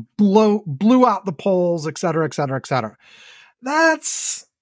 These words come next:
not quite right. The last four polls had the Democrat up by one,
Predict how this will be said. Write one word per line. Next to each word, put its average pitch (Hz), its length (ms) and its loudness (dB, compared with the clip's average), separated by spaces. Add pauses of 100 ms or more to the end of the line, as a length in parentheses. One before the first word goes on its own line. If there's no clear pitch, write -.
(160)
not 269 560 0
quite 196 480 0
right. 127 540 -6 (1120)
The 185 140 2
last 233 400 2
four 220 300 4
polls 180 600 0
had 151 200 -4
the 139 60 -4
Democrat 156 500 -2
up 151 160 -2
by 131 140 -4
one, 196 540 2